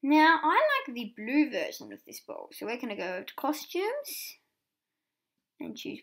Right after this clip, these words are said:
bowl B. Now our bowl is blue. Okay, now we're going to choose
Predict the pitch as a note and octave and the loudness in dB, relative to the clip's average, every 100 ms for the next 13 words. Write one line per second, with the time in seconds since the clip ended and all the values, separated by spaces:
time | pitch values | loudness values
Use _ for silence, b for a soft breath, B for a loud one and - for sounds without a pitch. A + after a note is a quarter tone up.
0 | - F#3+ - - A#3+ F3 D#3+ b b b | -10 -10 -8 -6 -6 -8 -14 b b b
1 | b _ B3 B3 F#3 D3+ - A#2 G#3 A3+ | b _ -8 -4 -4 -4 -8 -8 -8 -2
2 | D4+ D4+ G3 - _ _ _ _ _ _ | 2 2 2 -4 _ _ _ _ _ _
3 | _ _ _ _ _ _ _ _ _ _ | _ _ _ _ _ _ _ _ _ _
4 | _ _ _ _ _ _ _ _ _ _ | _ _ _ _ _ _ _ _ _ _
5 | _ _ _ _ _ - - G#4+ - E4+ | _ _ _ _ _ -10 -4 -4 0 0
6 | A4 B3+ - b b _ B3 D4+ G#4 E4 | 2 0 -6 b b _ 0 2 4 2
7 | B3 G#3 G#3 G3+ G3 F#3+ A3+ | 0 -4 -6 -8 -6 -6 -6